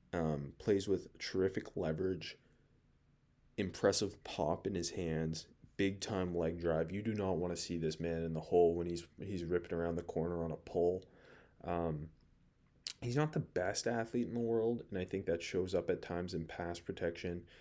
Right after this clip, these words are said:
His feet are a little inconsistent, uh, and he needs to get, uh, stronger with his anchor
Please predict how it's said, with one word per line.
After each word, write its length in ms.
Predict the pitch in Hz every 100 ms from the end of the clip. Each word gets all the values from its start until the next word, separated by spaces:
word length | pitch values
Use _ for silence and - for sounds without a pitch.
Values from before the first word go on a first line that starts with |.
| - - -
His 220 | - 92
feet 480 | - - 104 98 92 -
are 200 | 95 87
a 60 |
little 280 | 87 90 87
inconsistent, 1080 | 90 87 85 80 - 87 87 - 90 85 80 -
uh, 320 | 80 73 - - - - _ _ _ _
and 320 | 92 90 85
he 220 | - -
needs 220 | 98 95 -
to 60 |
get, 220 | 101 - -
uh, 60 | - -
stronger 480 | - - 82 80 90
with 160 | 98 95
his 140 | 85 -
anchor 480 | 85 87 113 127